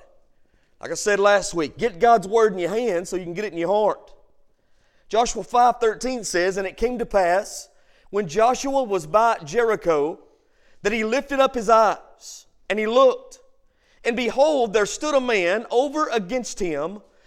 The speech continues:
with his sword drawn in his hand. And Joshua went out unto him, and said unto him, "Art thou for us, or for our adversaries?" And he said, Nay, but as a captain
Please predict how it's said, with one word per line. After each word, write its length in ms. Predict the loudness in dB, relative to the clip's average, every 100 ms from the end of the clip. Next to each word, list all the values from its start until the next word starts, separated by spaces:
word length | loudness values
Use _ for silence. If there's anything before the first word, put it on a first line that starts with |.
| -16
with 180 | -6 -4
his 180 | -4 -6
sword 480 | -8 -8 -2 0 0
drawn 500 | 0 2 4 2 0
in 180 | -4 -4
his 220 | -6 -4
hand. 480 | -4 -2 -4 -6 -14 _ -20 -16 -6
And 160 | -4
Joshua 500 | 2 2 2 -2 -2
went 180 | 0 2
out 300 | 0 -2 -2
unto 400 | -6 -4 -4 -4
him, 320 | -2 0 -2 -2
and 180 | -6 -4
said 340 | 0 2 2
unto 340 | 2 -4 -4 -4
him, 260 | -2 -4 -6 -20 2
"Art 280 | 4 4 4
thou 180 | 2
for 380 | 2 -2 4 6
us, 480 | 4 0 -10 -18 -20 _ _ _ 2
or 160 | 2
for 280 | 4 4 4
our 120 | 4
adversaries?" 920 | 2 -2 -4 -2 0 0 -2 -12 -20 _ _ _
And 100 | -4
he 60 | -4
said, 240 | 2 0
Nay, 300 | 2 0 -2
but 160 | 0 0
as 160 | 0
a 40 | 0
captain 640 | 0 -2 -2 -6 -6